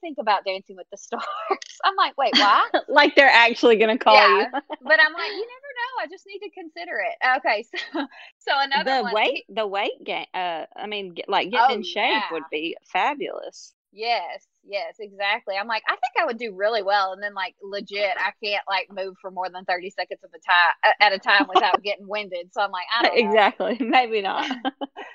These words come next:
Speaker 1: So, okay, here's some others. I'm gonna name s-, a few that I'm not super familiar with,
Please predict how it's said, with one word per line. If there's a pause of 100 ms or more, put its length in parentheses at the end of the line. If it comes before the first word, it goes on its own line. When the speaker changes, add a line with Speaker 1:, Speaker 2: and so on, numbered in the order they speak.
(200)
Speaker 1:
So,
okay,
here's
some
others.
I'm
gonna
name
s-,
a
few
that
I'm
not
super
familiar
with,